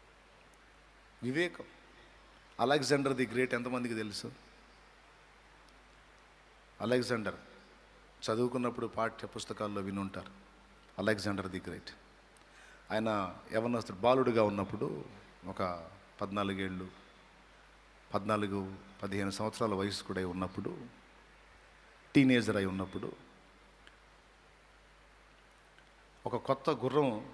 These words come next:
ఒకటి తీసుకొచ్చాడంట వాళ్ళ తండ్రి. వాళ్ళ తండ్రి దగ్గరికి క్రొత్త గుర్రం ఒకటి వచ్చింది, గుర్రం. దాన్ని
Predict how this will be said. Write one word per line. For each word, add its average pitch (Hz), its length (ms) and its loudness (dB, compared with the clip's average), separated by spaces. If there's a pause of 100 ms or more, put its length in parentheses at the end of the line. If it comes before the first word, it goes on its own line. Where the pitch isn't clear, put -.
(320)
ఒకటి 110 220 -2
తీసుకొచ్చాడంట 98 760 -2 (920)
వాళ్ళ 95 140 2
తండ్రి. 95 340 -2 (1000)
వాళ్ళ 90 120 -10
తండ్రి 110 260 -2
దగ్గరికి 113 300 -4
క్రొత్త 107 220 -6
గుర్రం 104 400 -2
ఒకటి 92 160 -6
వచ్చింది, 85 240 -10
గుర్రం. 85 300 -6 (2000)
దాన్ని 123 580 6